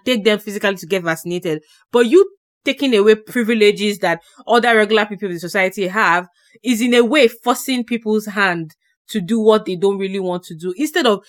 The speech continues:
doing more, putting more effort into education, into, you know, enabling them to see reasons.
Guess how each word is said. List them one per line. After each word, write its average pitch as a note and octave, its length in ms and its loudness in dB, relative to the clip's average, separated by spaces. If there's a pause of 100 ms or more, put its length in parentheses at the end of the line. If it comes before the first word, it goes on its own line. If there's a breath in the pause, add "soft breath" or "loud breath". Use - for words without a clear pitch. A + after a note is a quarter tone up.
(180 soft breath)
doing B3+ 320 2
more, A3 460 2
putting D4+ 240 -2
more C4 100 0
effort A#3 340 -2
into A3+ 300 -6
education, G#3+ 920 0 (280 loud breath)
into, B3 480 -4
you A#3+ 160 -4
know, F#3 360 0 (180)
enabling A#3 560 0
them G#3 240 2 (160)
to F3+ 420 -6 (260)
see C4+ 340 2
reasons. G3 540 -2